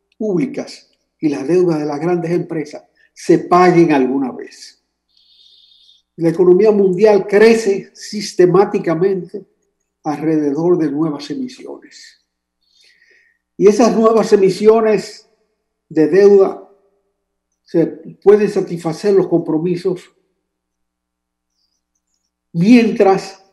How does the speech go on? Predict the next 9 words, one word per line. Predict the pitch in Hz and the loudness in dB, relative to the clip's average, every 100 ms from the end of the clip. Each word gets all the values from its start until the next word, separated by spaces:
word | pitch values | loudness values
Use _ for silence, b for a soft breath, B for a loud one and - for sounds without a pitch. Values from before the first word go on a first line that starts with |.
| _ _ _ - | _ _ _ -4
los | 165 - | -2 -2
intereses | 180 165 170 175 185 | -2 0 -2 0 -4
son | 185 175 | 0 0
más | 175 160 | 0 0
bajos | 170 165 170 170 | 0 0 -2 -2
que | 160 | -4
el | |
crecimiento | 143 151 147 135 139 123 156 | -4 -6 -6 -4 -6 -8 -16
económico. | - 127 131 _ _ | -18 -18 -18 _ _